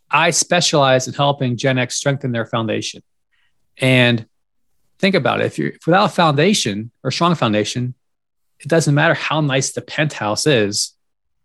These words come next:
you know, one crack in that foundation and, and everything crumbles. So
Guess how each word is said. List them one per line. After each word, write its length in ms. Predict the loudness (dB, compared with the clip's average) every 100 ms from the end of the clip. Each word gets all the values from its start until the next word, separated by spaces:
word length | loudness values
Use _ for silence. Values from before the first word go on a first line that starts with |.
| _
you 80 | -2
know, 100 | 0
one 200 | 2 0
crack 320 | 0 0 2
in 60 | 0
that 180 | 0 0
foundation 600 | -2 0 0 0 -2 -4
and, 160 | -4
and 100 | -4
everything 400 | -2 -2 0 -2 -6 _
crumbles. 640 | 2 2 2 -4 -10 -12 _ _
So 460 | -4 2 4 2